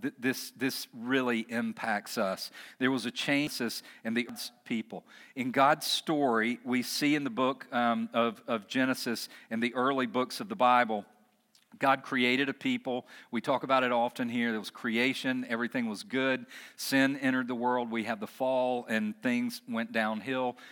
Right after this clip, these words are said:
God was not satisfied that he would be separated from his people. He immediately promises a redeemer is coming.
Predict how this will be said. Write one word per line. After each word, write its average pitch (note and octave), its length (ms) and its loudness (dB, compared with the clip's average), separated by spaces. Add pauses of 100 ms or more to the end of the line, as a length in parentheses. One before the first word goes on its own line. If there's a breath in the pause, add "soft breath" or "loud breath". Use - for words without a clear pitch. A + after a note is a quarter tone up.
(140)
God A#2+ 240 2
was A2+ 160 -6
not A#2+ 240 -2
satisfied C3 800 -2
that A#2 100 -8
he A2 80 -4
would G#2 140 -8
be G#2 100 -6
separated B2+ 720 -2
from A2+ 160 -6
his G#2 140 -8
people. D3 500 -2 (200 loud breath)
He B2 120 2
immediately C3 640 0
promises C3 640 -4
a B2+ 60 -6
redeemer A#2+ 640 0
is A2+ 140 -4
coming. F#2+ 500 -4